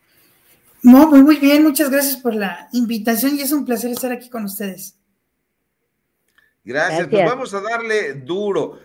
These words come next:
Speaker 2: no sin antes hablar un poquito con el público, porque aquí está, estoy leyendo a un personaje que dice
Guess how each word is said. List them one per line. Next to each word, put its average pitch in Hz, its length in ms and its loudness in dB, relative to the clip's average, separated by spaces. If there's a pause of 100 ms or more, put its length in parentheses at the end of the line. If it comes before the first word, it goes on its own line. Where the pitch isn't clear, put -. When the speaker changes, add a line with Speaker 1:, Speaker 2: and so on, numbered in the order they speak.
(120)
Speaker 2:
no 285 260 -8
sin 254 220 -8
antes 254 320 -4
hablar 208 280 -6
un 233 140 -8
poquito 208 520 -6
con 170 180 -4
el 139 220 -4
público, 156 800 -2 (200)
porque 165 300 -4
aquí 208 460 -8 (100)
está, 214 540 -6
estoy 220 260 -6
leyendo 196 760 -6
a 147 200 -4
un 180 560 -12
personaje 151 560 -10
que 135 120 -6
dice 151 420 -10